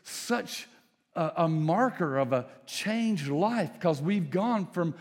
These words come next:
not being a part of the family of God to being a member of God's family, to becoming his children,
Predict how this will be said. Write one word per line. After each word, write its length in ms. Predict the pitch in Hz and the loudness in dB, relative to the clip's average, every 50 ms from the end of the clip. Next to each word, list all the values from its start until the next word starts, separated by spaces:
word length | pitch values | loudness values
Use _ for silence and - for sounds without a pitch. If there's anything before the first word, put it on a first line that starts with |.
| - - - | -14 -10 -4
not 440 | 151 151 160 208 254 277 - 220 | -2 2 4 4 4 2 0 0
being 260 | 185 202 180 165 151 143 | 2 2 2 2 2 0
a 40 | |
part 300 | 139 - 160 165 160 151 | -2 -2 0 0 2 2
of 80 | 139 135 | 0 -2
the 60 | 135 | -4
family 340 | - - 151 147 143 143 139 | -2 -2 -2 0 0 0 -2
of 100 | 131 120 | -2 -2
God 360 | 127 147 147 156 160 175 170 170 - - - - _ | -4 -4 -2 -2 -2 -4 -4 -6 -12 -20 -20 -10 _
to 100 | - 170 | 0 0
being 500 | 147 147 196 196 185 180 175 165 - - - - - - _ - | 2 2 2 2 2 2 0 -2 -4 -6 -14 -20 -20 -10 _ 0
a 60 | 156 | 0
member 420 | 165 165 190 208 208 170 170 165 | 2 2 2 0 0 0 0 0
of 100 | 151 143 | 0 -2
God's 320 | 135 170 160 165 160 160 - | -2 -2 -2 -2 -4 -6 -8
family, 380 | - - 185 196 180 151 143 | -8 -4 -4 -2 -2 -2 -2
to 100 | 131 147 | -4 -4
becoming 580 | 135 131 160 156 - 170 196 196 190 175 160 - - - - - | -4 -4 -4 -4 -4 -4 -2 -2 0 0 -2 -4 -6 -12 -18 -6
his 240 | - 151 143 143 - | -4 -4 -4 -4 -8
children, 580 | - - - 220 226 208 180 151 147 131 120 | -10 -6 -2 0 2 2 2 2 2 0 0